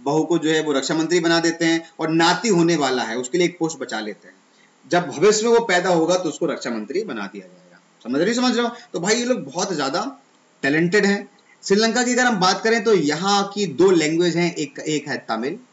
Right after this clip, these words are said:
और दूसरी language कौन सी है? सिंगला, ठीक है।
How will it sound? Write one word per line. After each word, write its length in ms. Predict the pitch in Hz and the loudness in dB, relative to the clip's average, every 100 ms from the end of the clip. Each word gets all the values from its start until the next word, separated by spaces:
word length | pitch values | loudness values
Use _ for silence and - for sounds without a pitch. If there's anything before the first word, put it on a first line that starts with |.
| _ _ - | _ _ -12
और 60 | |
दूसरी 240 | 120 135 160 | -6 -4 -2
language 380 | 143 139 143 139 | -2 -2 -4 -4
कौन 180 | 127 | -8
सी 140 | 113 135 | -8 -8
है? 80 | 165 | -8
सिंगला, 400 | - 90 85 85 _ _ _ _ _ - | -8 -14 -20 -20 _ _ _ _ _ -12
ठीक 140 | 151 | -4
है। 260 | 240 - | -4 -6